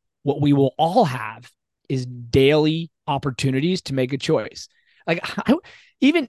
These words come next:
even praying before dinner, again, my family is a faith family, but sometimes if I, like, raised my voice during the day or I was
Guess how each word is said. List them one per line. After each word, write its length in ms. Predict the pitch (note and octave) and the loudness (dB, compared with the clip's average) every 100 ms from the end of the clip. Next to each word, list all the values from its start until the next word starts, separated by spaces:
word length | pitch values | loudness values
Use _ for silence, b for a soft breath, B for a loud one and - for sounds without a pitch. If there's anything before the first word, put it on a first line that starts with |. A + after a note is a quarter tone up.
| _ | _
even 280 | B3+ F4 E4+ | 0 2 -2
praying 480 | - C#4+ C4 C3 A2+ | 0 0 0 -4 -8
before 360 | E3 - G#3+ | -10 -2 0
dinner, 380 | G#3 A#3+ C3+ C3 | 2 0 -2 -6
again, 280 | E3+ G3+ D3 | -2 0 2
my 160 | D3 D#3+ | 2 2
family 320 | F3+ F3 E3 | 2 2 2
is 80 | D3 | 0
a 40 | |
faith 320 | - C#3+ D3 | 0 -2 -2
family, 480 | - B2 C#3+ G#3 B3+ _ _ _ | -6 -6 -6 -6 -8 _ _ _
but 140 | B2 - | -10 -4
sometimes 600 | - A3+ A#3 C4 D4+ A3 | -2 0 2 0 0 -2
if 120 | C#3 | -2
I, 180 | D#3+ E3 | 0 0
like, 200 | D3 C#3 - | -2 -6 -6
raised 400 | B2+ C#3+ D#3 D#3 | -2 0 -2 -2
my 180 | D3+ | -6
voice 380 | C3 B2+ C3 C3+ | -2 0 0 -2
during 300 | - C3 C3 | -6 -6 -6
the 80 | C3 | -8
day 420 | A#2+ B2 B2+ B2+ | -6 -4 -2 -2
or 80 | B2+ | -4
I 140 | B2 | -4
was 260 | B2 B2+ | -6 -6